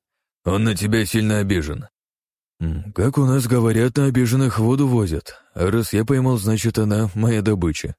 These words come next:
Док, давай сделаем вид, что мы друг друга первый раз видим, и начнем наш разговор по новой, так сказать, с нуля". Док открыл дверь и сказал парням, что все в порядке,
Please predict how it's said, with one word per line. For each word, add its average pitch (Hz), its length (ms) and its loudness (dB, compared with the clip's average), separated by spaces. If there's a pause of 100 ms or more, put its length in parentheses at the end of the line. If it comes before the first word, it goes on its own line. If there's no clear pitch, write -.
(640)
Док, 117 280 0
давай 143 260 2
сделаем 120 320 2
вид, 117 180 0
что - 180 -2
мы 120 120 0
друг 104 240 -2
друга 113 280 0
первый 107 320 0
раз 107 180 -2
видим, 107 360 -2 (420)
и 85 60 0
начнем 123 420 0
наш 123 220 0
разговор 117 460 0
по 120 140 0
новой, 90 360 -2 (240)
так 143 160 -2
сказать, 123 460 0
с - 100 -10
нуля". 92 340 -2 (1000)
Док 90 320 0
открыл 113 340 -2
дверь 87 280 0
и - 20 2
сказал 101 360 0
парням, 90 400 0
что 120 200 -2
все 90 200 -2
в - 60 -6
порядке, 85 560 -2